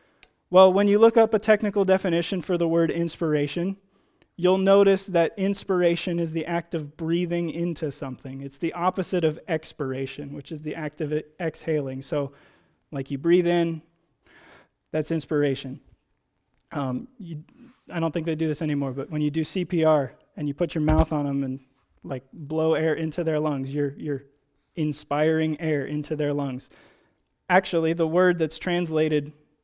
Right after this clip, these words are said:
here in, in, uh, First or Second Timothy three sixteen as given by inspiration of God actually means something that is God-breathed.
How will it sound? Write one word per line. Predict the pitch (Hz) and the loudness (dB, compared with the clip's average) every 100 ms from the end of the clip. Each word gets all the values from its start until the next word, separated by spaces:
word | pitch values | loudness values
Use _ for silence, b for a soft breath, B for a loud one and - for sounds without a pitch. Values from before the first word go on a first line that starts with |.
| _ | _
here | - 185 170 160 151 | -8 0 2 2 -2
in, | 165 151 | -2 -2
in, | 165 156 147 | 0 -2 -2
uh, | 143 135 131 | -4 -6 -8
First | - 165 160 - _ - | -4 -4 -4 -16 _ -6
or | 175 | -6
Second | 151 180 160 | 0 0 0
Timothy | 170 165 151 143 | -2 -2 0 -2
three | 143 160 | -2 -6
sixteen | 151 160 - - 156 151 | -4 -8 -8 -4 -2 -2
as | 151 143 139 | -4 -6 -6
given | 147 160 165 | -4 -2 0
by | 156 156 | 0 2
inspiration | 151 - 151 147 - | 0 -2 -2 -2 -4
of | 143 | -6
God | 147 151 143 165 | -4 -4 -4 -4
actually | 175 - 165 156 | -6 -4 -4 -2
means | 151 147 143 | 0 0 -2
something | 156 151 156 147 | -6 -4 -6 -4
that | 139 | -4
is | 139 143 | -6 -6
God-breathed. | 143 139 139 135 _ _ _ 147 156 156 135 156 180 | -4 -4 -4 -8 _ _ _ -6 -2 0 0 -4 -6